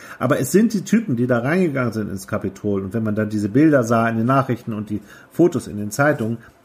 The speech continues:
sind es eigentlich genau die Typen, die in dem Buch eine große Rolle spielen. Aber das Buch hat er schon lange vorher geschrieben. Also so eine,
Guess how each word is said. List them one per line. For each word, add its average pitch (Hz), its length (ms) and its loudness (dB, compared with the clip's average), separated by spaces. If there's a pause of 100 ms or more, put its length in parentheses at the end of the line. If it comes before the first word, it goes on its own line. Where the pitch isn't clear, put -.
(160)
sind 139 200 0
es - 240 -8
eigentlich 165 400 0
genau 139 320 2
die 135 200 -4
Typen, 185 500 -4 (260)
die 131 120 4
in 143 120 0
dem 117 180 4
Buch 170 360 -4 (240)
eine 151 100 2
große 135 240 0
Rolle 139 240 2
spielen. 90 240 -8
Aber 95 140 -6
das 113 180 0
Buch 147 220 -2
hat 135 120 0
er 123 120 2
schon 123 160 0
lange 123 240 0
vorher 120 340 -2
geschrieben. 104 480 -6 (400)
Also 127 220 4
so 139 200 4
eine, 147 300 0